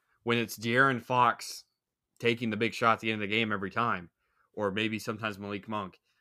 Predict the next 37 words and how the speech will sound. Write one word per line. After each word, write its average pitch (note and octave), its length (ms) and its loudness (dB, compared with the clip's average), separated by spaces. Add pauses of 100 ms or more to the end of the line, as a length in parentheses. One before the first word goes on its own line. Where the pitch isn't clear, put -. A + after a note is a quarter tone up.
(320)
This B2 240 0
gives C3 240 0
Keegan, D3+ 480 0
"Hey, C3+ 340 0 (140)
go A#2+ 160 4
get C#3+ 100 4
a - 20 2
bucket. C3+ 380 -2 (560)
We A2 160 -2
need A#2 120 4
a B2+ 40 4
bucket B2 300 2
now. A2 340 2 (320)
Can G#2+ 160 -2
you G#2+ 60 -2
give B2+ 180 2
it G#2+ 100 -4
to F2+ 120 -8
us?" - 380 -14
And G2 360 0
I, G#2 200 4
I A2 120 2
do A2+ 280 -4
enjoy A2+ 420 0
seeing A2+ 460 -2
those G2+ 200 -6
players G#2+ 300 -4
that G2+ 120 -10
normally G#2+ 280 -6
would G2+ 100 -6
not G2+ 180 -6
get G2 100 -20
that G2+ 140 -4
opportunity G2+ 720 -8 (400)
get A#2+ 220 -2
the G#2+ 240 -2
highlight G2+ 600 0